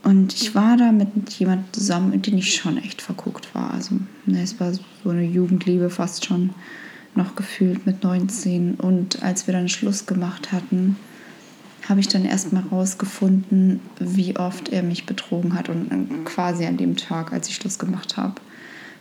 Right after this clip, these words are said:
Weil wir sind beide in die gleichen Clubs gegangen und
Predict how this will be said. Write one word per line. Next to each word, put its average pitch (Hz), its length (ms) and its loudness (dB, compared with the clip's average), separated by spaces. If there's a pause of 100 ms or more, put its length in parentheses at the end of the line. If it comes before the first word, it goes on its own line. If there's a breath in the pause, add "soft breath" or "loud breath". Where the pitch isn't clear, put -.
Weil 170 640 0
wir 180 100 2
sind 180 220 0
beide 175 220 -2
in 170 180 0
die 170 80 0
gleichen 175 320 -4
Clubs - 400 -2
gegangen 190 680 4
und 175 600 0